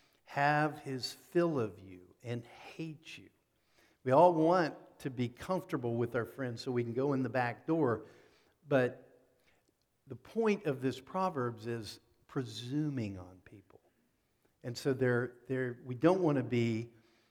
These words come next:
the kind of friend that, that presumes on people so that, uh, they can't wait for us to leave.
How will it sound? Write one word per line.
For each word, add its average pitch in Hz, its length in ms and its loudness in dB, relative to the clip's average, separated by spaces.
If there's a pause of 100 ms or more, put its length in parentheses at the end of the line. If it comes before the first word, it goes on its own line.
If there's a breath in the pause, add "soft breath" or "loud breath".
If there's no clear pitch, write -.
(160 soft breath)
the - 80 -12
kind 160 380 2
of 113 140 0
friend 104 600 -8 (520)
that, 131 380 -2
that 131 200 -2
presumes 123 1200 -6 (440)
on 113 220 -10
people - 520 -20 (140)
so 120 320 -6
that, 110 560 -2 (580 soft breath)
uh, 101 240 -6 (640 soft breath)
they 120 100 0
can't 117 260 -4
wait 117 220 -2
for 110 160 -8
us 104 180 -10
to 113 120 -10
leave. 98 340 -10